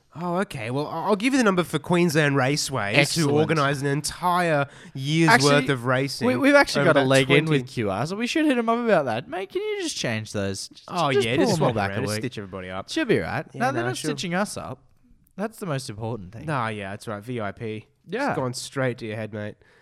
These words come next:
Speaker 1: No, I
Speaker 2: That it
Speaker 1: think
Speaker 2: has.
Speaker 1: the next one is on the thirteenth or fourteenth of July.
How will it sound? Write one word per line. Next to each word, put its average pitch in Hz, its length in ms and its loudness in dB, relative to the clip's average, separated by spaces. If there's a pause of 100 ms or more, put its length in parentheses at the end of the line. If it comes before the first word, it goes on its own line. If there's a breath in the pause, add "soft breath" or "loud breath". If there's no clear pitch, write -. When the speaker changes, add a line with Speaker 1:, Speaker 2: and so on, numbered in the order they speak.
(160 soft breath)
Speaker 1:
No, 160 160 0
I 165 260 4
Speaker 2:
That 120 140 -4
it 202 60 2
Speaker 1:
think 202 100 0
Speaker 2:
has. 104 240 -2
Speaker 1:
the 160 80 -4
next 160 480 -2
one 156 300 -2
is 139 300 0
on 123 480 -2
the 117 100 -4
thirteenth 110 460 -6
or 104 80 -10
fourteenth 101 460 -12
of 98 140 -12
July. 85 360 -12